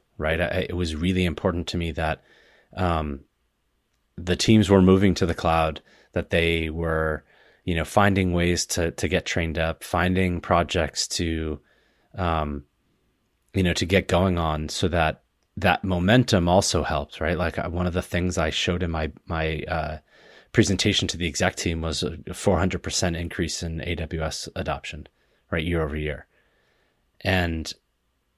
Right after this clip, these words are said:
and, and, and that was kind of, some of that was kind of pre my time, but also some of that was because we said, "Look, we're, you know, we're going to the cloud and, um, we're gonna go figure this out and, and make this work for the business. But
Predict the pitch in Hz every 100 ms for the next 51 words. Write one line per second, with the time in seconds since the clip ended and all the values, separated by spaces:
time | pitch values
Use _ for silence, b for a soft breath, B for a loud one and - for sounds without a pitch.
0 | _ _ _ _ - 104 110 123 117 117
1 | 113 131 123 107 - 117 98 - - -
2 | 110 107 101 95 87 - 90 - 95 87
3 | 85 82 90 147 - 92 87 92 95 -
4 | 90 82 82 82 85 80 92 82 85 -
5 | 80 82 113 - 87 92 92 - - 85
6 | 82 95 95 98 107 90 82 - 98 92
7 | 85 78 b b b b b 90 87 76
8 | 87 92 101 92 90 - 87 92 104 -
9 | 90 - - 87 82 - 87 82 87 -
10 | 87 - 80 85 - 85 76 82 80 123
11 | 139 - 76 -